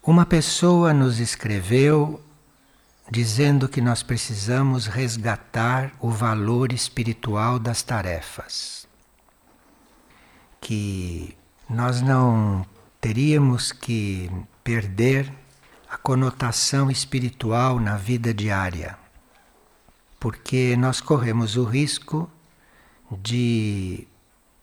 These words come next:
ao planejarmos, ao repassarmos esses planejamentos,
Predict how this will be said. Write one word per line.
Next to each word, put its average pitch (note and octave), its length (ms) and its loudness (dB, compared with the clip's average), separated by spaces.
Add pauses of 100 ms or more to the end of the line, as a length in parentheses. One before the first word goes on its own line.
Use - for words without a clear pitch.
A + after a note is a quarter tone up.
ao C#3 280 0
planejarmos, B2 1500 0 (920)
ao B2+ 260 2
repassarmos A#2+ 1160 0
esses A2+ 260 -6
planejamentos, A2+ 1500 -2